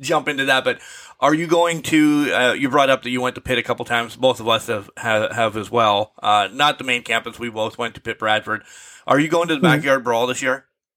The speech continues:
Speaker 2: Uh, what is it? <laughs>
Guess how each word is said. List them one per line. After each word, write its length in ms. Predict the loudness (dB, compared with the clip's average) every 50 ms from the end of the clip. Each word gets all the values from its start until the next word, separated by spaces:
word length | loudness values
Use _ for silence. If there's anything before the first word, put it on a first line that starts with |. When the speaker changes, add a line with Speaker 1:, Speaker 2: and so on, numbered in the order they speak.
| _ _ _ _ _ _ _ _ _ _ _ _ _ _ _ _ _ _ _ _ _ _ _ _ _ _ _ _ _ _ _ _ _ _ _ _ _ _ -8 -2
Speaker 2:
Uh, 540 | 0 2 2 2 2 2 2 2 2 2 2 0 -2 -6 -14 _ _
what 500 | -8 -6 -6 -6 -6 -4 -2 0 2 2
is 180 | 2 2 0 -2
it? 140 | -8 -12 _ _
<laughs> 100 | -2 -2